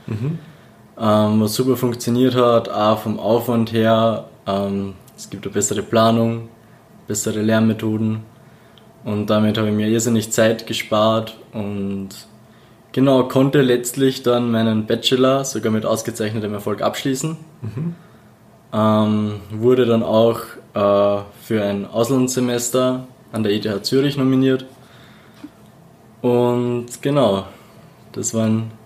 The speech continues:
Speaker 2: auf jeden Fall sehr tolle Ergebnisse.
Speaker 1: Sehr geil, das, das kann sich auf jeden Fall sehen lassen. Ähm, jetzt hast du gesagt, nachhaltiger. Was, was meinst du jetzt genau damit? Also ich,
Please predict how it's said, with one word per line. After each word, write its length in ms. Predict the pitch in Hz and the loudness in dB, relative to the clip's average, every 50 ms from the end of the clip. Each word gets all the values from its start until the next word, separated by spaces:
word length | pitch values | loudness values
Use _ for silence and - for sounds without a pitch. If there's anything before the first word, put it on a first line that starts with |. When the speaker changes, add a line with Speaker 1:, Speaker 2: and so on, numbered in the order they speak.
| - - - - - - - - - | -20 -20 -20 -20 -20 -20 -20 -16 -8
Speaker 2:
auf 60 | - | -2
jeden 200 | 113 110 113 110 | 0 2 2 2
Fall 180 | 113 113 113 110 | 2 0 0 0
sehr 220 | - 113 110 107 | 0 0 -2 0
tolle 240 | - 113 113 113 113 | 0 0 2 2 2
Ergebnisse. 560 | 113 113 113 110 110 110 104 - - 98 98 - - - - - - - | 2 2 2 2 2 2 0 -2 -6 -10 -12 -14 -18 -20 -20 -20 -20 -14
Speaker 1:
Sehr 240 | - - 127 123 120 | -8 -4 -2 0 0
geil, 200 | 117 110 107 104 | 0 -2 -4 -4
das, 300 | 107 107 - - - - | -6 -8 -10 -10 -10 -10
das 160 | 117 113 - | -12 -12 -10
kann 160 | - 120 120 | -12 -10 -8
sich 140 | 113 117 110 | -8 -8 -6
auf 60 | 110 | -6
jeden 120 | 120 120 | -6 -8
Fall 160 | 113 - - 110 | -8 -8 -8 -6
sehen 240 | 110 117 123 123 | -4 -2 -2 -2
lassen. 300 | 117 113 110 110 113 110 107 - - - - - - - - - | -4 -4 -6 -6 -8 -10 -12 -12 -16 -16 -18 -18 -18 -8 -2 2
Ähm, 400 | 117 117 117 117 117 117 120 - - | 4 4 6 6 6 4 2 0 -2
jetzt 200 | - 120 113 - | -2 -2 0 2
hast 160 | 143 135 - | 0 2 2
du 60 | 135 120 | 2 0
gesagt, 260 | - 127 117 - - | 2 0 0 0 2
nachhaltiger. 720 | 110 107 117 123 - - 147 139 135 139 147 147 151 139 | 4 4 4 4 2 2 2 2 2 2 2 4 4 4
Was, 240 | 127 120 - - - | 4 2 2 0 0
was 180 | 123 - - - | -2 -2 0 0
meinst 320 | 120 123 131 135 - - | 0 0 0 0 0 0
du 60 | - | 0
jetzt 140 | 143 - - | -2 -2 0
genau 280 | - 123 127 123 127 135 | 0 0 2 2 2 2
damit? 400 | 143 143 139 147 175 175 - - - - - - - | 0 0 0 0 -2 -4 -6 -8 -12 -14 -16 -8 -2
Also 160 | 123 117 117 | 2 2 4
ich, 120 | 117 - | 2 2